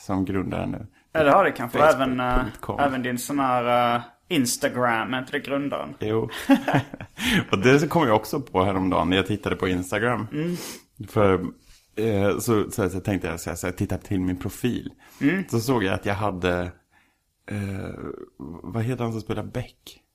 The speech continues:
Speaker 2: Peter Haber.
Speaker 1: Ja, så har jag Peter Haber som, eh, profilbild och har
Speaker 2: Ja.
Speaker 1: skrivit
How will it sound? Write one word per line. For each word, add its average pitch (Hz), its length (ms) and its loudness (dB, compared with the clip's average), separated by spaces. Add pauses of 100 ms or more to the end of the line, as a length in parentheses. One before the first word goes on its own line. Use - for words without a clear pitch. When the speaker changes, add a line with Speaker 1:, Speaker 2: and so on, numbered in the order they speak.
(720)
Speaker 2:
Peter 143 260 -2
Haber. - 460 0 (140)
Speaker 1:
Ja, 120 340 2
så - 100 0
har 117 80 4
jag 104 140 -2
Peter 120 260 0
Haber 110 520 2
som, 110 320 -4 (440)
eh, 113 160 -2
profilbild 107 920 2
och - 140 0
har 127 80 4
Speaker 2:
Ja. 127 80 0
Speaker 1:
skrivit 95 460 -2